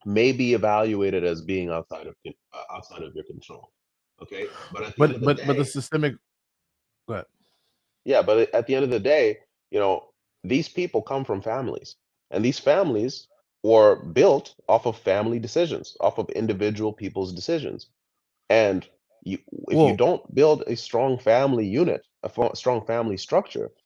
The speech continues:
Speaker 1: you cannot reasonably expect to end up with better outcomes for the kids that come out of those units than in other places that they have better, uh, f-, family structures built.
Speaker 2: I mean,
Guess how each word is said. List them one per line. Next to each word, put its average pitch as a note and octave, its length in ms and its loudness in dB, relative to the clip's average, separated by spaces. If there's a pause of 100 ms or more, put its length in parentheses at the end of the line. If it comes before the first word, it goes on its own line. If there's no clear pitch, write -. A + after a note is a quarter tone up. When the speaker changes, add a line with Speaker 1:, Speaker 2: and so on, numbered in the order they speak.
(100)
Speaker 1:
you A2 100 -10
cannot C3 300 0
reasonably B2+ 380 -2
expect - 580 0
to - 160 -6
end A#2 180 2
up - 400 2
with G2 260 -2
better C3+ 240 6
outcomes A#2 540 4
for G#2+ 160 -2
the F2 80 0
kids C#3 380 -4
that G2 160 -4
come A2+ 160 -2
out G#2+ 80 2
of F#2+ 100 2
those F2+ 500 -4
units A2+ 540 0 (260)
than C3 200 2
in D3 120 2
other F3 200 2
places A#2+ 480 -4
that A#2 160 -2 (120)
they F#2+ 80 0
have A#2 260 -6
better, A2+ 340 2 (320)
uh, G#2 140 6
f-, G2 120 -4 (140)
family A#2 320 -2
structures B2 440 -4
built. - 340 -6 (1900)
Speaker 2:
I C3+ 60 4
mean, D3 240 2